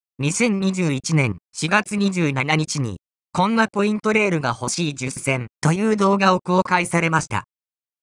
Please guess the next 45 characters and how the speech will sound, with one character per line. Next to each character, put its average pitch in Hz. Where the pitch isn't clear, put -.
そ 180
の 233
動 220
画 214
で 196
挙 180
げ 190
ら 180
れ 175
て 156
い 143
た 143
十 147
種 -
類 196
の 135
レ 139
ー 147
ル 139
を、 123
ス 170
リ 226
ー -
デ 226
ィ 220
ー 220
プ 208
リ 196
ン 175
タ 139
ー 120
で 101
全 220
部 180
作 -
る 170
企 -
画 185
を 165
行 170
っ 160
て -
い 139
ま 131
す。 -